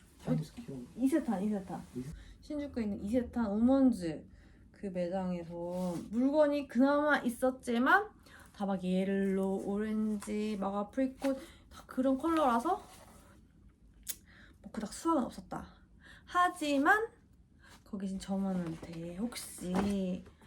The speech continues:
Speaker 2: 뭐 블랙, 뭐 쿠로 컬러 없냐고 했-, 했더니 쿠로도 없지만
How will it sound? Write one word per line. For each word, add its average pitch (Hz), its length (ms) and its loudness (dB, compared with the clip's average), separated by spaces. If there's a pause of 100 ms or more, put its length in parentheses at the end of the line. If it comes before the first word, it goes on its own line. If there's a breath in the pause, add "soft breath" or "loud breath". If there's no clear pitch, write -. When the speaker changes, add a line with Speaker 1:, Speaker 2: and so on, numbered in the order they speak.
(260 soft breath)
Speaker 2:
뭐 175 200 -8
블랙, 185 400 0 (600 soft breath)
뭐 170 300 -2
쿠로 269 540 2
컬러 247 260 0
없냐고 170 840 -4 (120)
했-, 262 380 -2 (280)
했더니 302 560 -2 (840)
쿠로도 403 480 2
없지만 233 560 2